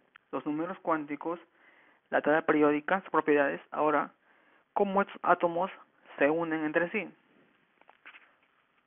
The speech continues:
por medio del enlace químico, que es la fuerza química que mantiene unido a dos átomos de una sustancia, la que resultan siendo generalmente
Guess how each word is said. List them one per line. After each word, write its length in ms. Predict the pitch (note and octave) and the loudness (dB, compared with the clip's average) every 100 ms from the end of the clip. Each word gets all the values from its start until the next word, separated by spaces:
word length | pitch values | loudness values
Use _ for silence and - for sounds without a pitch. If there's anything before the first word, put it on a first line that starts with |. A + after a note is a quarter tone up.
| _ _ | _ _
por 180 | D3+ C#3 | -2 0
medio 240 | D3+ F3 | 0 -2
del 300 | E3+ D#3+ D#3 | 0 0 -2
enlace 420 | - D#3 D3 D3 C#3 | -6 -4 -4 -2 -4
químico, 420 | C#3 A2+ A2+ - - - - - | -4 -6 -10 -18 -20 -20 -20 -6
que 60 | C#3+ | -2
es 60 | |
la 100 | D3+ | -2
fuerza 280 | D3+ D#3+ E3 | -2 -2 -2
química 400 | D#3+ D3+ D3 D#3 | -2 -4 0 -2
que 140 | - | 0
mantiene 420 | C#3+ C3 C3+ C#3 D3+ | 0 0 0 0 0
unido 440 | D3+ C#3+ D3 D3+ - - - | -2 0 2 0 -6 -20 -4
a 100 | - | 2
dos 160 | C#3+ D3 - | 6 6 6
átomos 480 | D3 - D3+ F3+ - | 4 4 2 0 -4
de 80 | - | -8
una 80 | D#3 | -6
sustancia, 540 | D#3 D3 C#3+ C3 - - - _ - - - - | -2 0 0 -2 -8 -10 -20 _ -20 -20 -20 -4
la 120 | C#3+ | 0
que 80 | C#3 | 0
resultan 540 | C#3 C3+ D#3 D3+ D#3 D3+ | 0 -2 -2 -2 -2 -2
siendo 300 | D3+ D3+ D#3 | -2 0 -2
generalmente 600 | D3+ C#3 C#3+ C#3+ D3 | -2 -2 -2 -2 -4